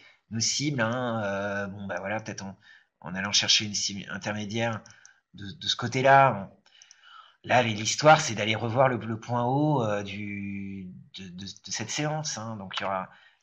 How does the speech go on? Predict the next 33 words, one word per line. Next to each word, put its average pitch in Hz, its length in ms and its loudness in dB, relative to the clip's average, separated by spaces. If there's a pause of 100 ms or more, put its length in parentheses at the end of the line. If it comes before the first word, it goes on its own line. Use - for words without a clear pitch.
(100)
il 104 60 -4
y - 20 0
aura 98 160 2
quand - 220 2
même 143 100 4
une 135 100 -2
première 123 260 -4
résistance 120 400 -4
à 104 60 -8
cent 110 140 -6
treize - 200 -10
point 107 140 -10
neuf. 123 400 -4 (1200)
Et 98 40 -12
puis - 140 -8
ensuite, - 260 -6
euh, 95 180 -6
ensuite - 280 -10
aller 98 120 -10
voir 95 200 -10
ça, 85 160 -10
hein, 85 160 -14
maintenant 69 160 -16
qu'on 85 160 -18
a, 82 140 -10
maintenant 90 260 -14
qu'on - 100 -20
a 82 80 -20
dépassé 85 400 -16
notre, - 260 -20 (600)
notre 92 120 -12
première 107 240 -6
cible. 101 320 -6